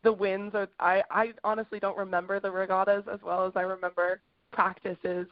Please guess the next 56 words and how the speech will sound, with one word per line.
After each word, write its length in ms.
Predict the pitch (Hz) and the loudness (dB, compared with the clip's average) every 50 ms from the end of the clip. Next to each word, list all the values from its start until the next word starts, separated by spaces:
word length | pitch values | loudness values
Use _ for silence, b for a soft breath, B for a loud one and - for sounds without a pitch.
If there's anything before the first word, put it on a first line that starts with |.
| - - | -2 -2
and 140 | 185 185 185 | -2 -2 2
just, 200 | 185 180 180 - _ _ _ B B B B B B B B | 2 2 2 0 _ _ _ B B B B B B B B
you 80 | - 202 | 4 6
know, 140 | 196 175 175 | 6 6 6
rowing 280 | 196 185 180 185 185 190 | 4 2 2 0 -4 -6
into 180 | 190 196 - | -10 -14 -12
the 100 | - 190 | -12 -10
dock 340 | 190 - 185 175 180 185 - | -2 0 2 2 2 0 -2
at 80 | 196 190 | -6 -8
a 80 | 190 - _ | -8 -8 _
sixteen 640 | - - - _ - - 202 190 185 190 185 185 | -16 -16 -16 _ -18 -12 -10 -6 -6 -6 -2 0
with 140 | 180 185 - _ b b b b b b | 0 0 0 _ b b b b b b
Maya 400 | - 196 190 185 196 196 190 190 190 | 2 4 4 6 6 4 2 2 0
this 120 | 202 208 - - _ | -2 -4 -4 -2 _
fall, 260 | 196 190 190 190 185 | 4 4 4 4 2
like, 140 | 185 175 - - 208 | 0 -4 -8 -10 -10
looking 300 | 208 226 - 226 226 220 | -10 -8 -8 -8 -8 -8
into 220 | 202 214 220 208 | -8 -10 -12 -6
my 220 | 196 185 185 175 - | -2 0 2 2 2
eyes 240 | 180 175 180 185 180 | 2 4 2 2 0
and 100 | 185 190 | -2 -8
just 160 | 196 190 185 _ | -10 -10 -10 _
being 160 | 190 185 175 | -12 -10 -6
like, 260 | 175 175 175 170 - _ _ _ | -2 -2 -2 -2 -4 _ _ _
"Make 240 | 214 196 185 - - | -2 0 0 0 -2
this 140 | - 208 - - _ - | -4 -4 -4 -6 _ 0
count," 360 | 208 190 185 185 180 226 - - _ - | 2 4 4 2 0 -2 -6 -10 _ -4
and, 240 | 185 170 170 165 _ _ _ | -4 -4 -4 -8 _ _ _
you 80 | 214 165 | -8 -8
know, 180 | 160 - 185 - _ _ _ _ _ _ _ - - | -8 -8 -8 -12 _ _ _ _ _ _ _ 0 2
take 220 | 208 196 190 - | 4 4 4 2
it 100 | 208 196 - | 0 2 4
all 280 | 180 175 180 180 175 | 4 4 4 4 2
in, 400 | - - 190 180 175 175 196 208 b b b b b b b | -2 -6 -6 -6 -6 -6 -10 -12 b b b b b b b
which 180 | 214 226 - | -6 -6 0
made 180 | 240 226 196 196 | 0 0 0 0
me 80 | 208 202 | -2 -8
cry, 380 | - - - 214 190 175 185 | -6 -2 0 2 2 4 4
of 160 | 185 180 180 | 2 2 0
course, 280 | - - 208 190 185 190 - - | -6 -10 -8 -8 -8 -10 -12 -16
because 200 | 208 - 208 208 | -16 -14 -2 -2
it's 140 | 208 202 | -2 0
just 160 | - 240 233 - | 0 -4 -2 2
so 120 | 254 247 | 0 0
beautiful 640 | 240 - 180 190 190 196 - - 208 175 185 185 185 - _ | 0 0 -4 -4 -4 -4 -2 0 2 2 2 0 -2 -8 _
to 80 | - 226 | 0 0
be 180 | - 202 185 - | 0 0 0 2
out 200 | 156 180 185 190 | 4 4 4 2
on 120 | 190 190 | 0 -2
the 80 | 190 185 | -2 -4
water 400 | 196 185 175 170 175 185 185 180 | 0 2 2 4 4 2 2 0
and 160 | 185 185 185 - _ - | -2 -6 -12 -20 _ -14
be 100 | 220 185 | -12 -2
rowing 360 | 180 190 185 185 196 190 196 | 0 2 2 2 0 -2 -6
together 420 | 196 - 208 - 180 175 185 180 180 | -10 -10 -4 -2 0 0 0 0 -2
and 160 | 180 185 185 | -4 -8 -10